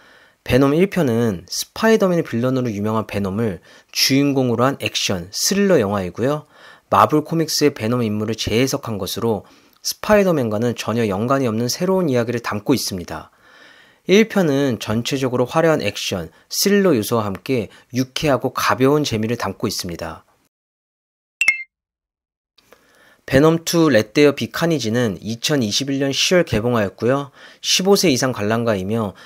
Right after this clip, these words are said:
상영 시간은 구십칠 분입니다. 국내 최종 관객 수는 이백십이만 명이었습니다. 제작비 일억 천만 달러로 오억 달러를 벌어들여 흥행에 크게 성공하였습니다. 이번에는 새로운 악당 카니지가 등장합니다.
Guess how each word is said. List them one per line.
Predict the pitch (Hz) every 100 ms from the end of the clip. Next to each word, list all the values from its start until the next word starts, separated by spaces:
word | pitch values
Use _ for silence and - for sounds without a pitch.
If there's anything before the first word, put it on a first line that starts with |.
| -
상영 | - 185 190
시간은 | 180 165 156 143
구십칠 | - 120 - - 151
분입니다. | 139 92 87 82 80 - - - - -
국내 | - 139 156
최종 | 147 180 185
관객 | 151 113 113
수는 | - 113 117 90 -
이백십이만 | 95 120 151 147 - 202 131 110 123
명이었습니다. | 123 107 95 - 80 82 80 - _ - - - _
제작비 | - 127 135 143 - 151
일억 | - 180 185
천만 | - 202 196 185
달러로 | 135 104 101 110 90 - -
오억 | 117 151 156
달러를 | 151 139 135 123
벌어들여 | 104 107 101 101 98 85 -
흥행에 | - 202 190 180
크게 | 180 233 220
성공하였습니다. | 202 202 190 170 151 - 90 85 80 - _ _ _ _ _ _ _ 117
이번에는 | 156 180 170 123 123 135 110 90
새로운 | - 185 190 180
악당 | 117 101 - 131
카니지가 | - 196 202 185 170
등장합니다. | - 135 143 139 101 87 85 82